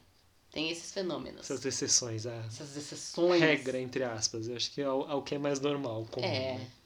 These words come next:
Speaker 2: Ok. E tirando esses exemplos que a gente já, já deu, como você acha que esses reflexos do corpo nos ajudam e como eles podem acabar nos atrapalhando também?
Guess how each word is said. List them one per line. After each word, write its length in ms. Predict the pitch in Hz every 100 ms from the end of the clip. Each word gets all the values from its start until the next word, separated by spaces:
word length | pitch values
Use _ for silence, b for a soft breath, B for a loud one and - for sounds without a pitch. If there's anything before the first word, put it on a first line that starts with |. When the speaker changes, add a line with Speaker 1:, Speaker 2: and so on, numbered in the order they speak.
| b b b b b b _
Speaker 2:
Ok. 480 | 190 190 170 147 147 b b b _ -
E 280 | 208 190 -
tirando 400 | - 170 175 196
esses 320 | 175 170 151
exemplos 340 | 143 135 143 -
que 80 | 143
a 60 |
gente 240 | 127 135 139
já, 120 | 131 127
já 220 | 139 127 123
deu, 440 | 120 139 208 185
como 240 | - 180 202
você 240 | 196 196
acha 180 | 175 170
que 120 | 175
esses 320 | 156 156 -
reflexos 720 | - 139 - 139 147 147 139
do 100 | 135
corpo 340 | 135 143 135 139
nos 180 | 135 127
ajudam 580 | 127 123 156 170 185 190
e 260 | 165 160 151
como 260 | 170 170
eles 200 | 165 151
podem 340 | - 147 143 143
acabar 360 | 143 135 131
nos 160 | 135 123
atrapalhando 680 | 123 127 123 123 113 107 101
também? 400 | 101 104 95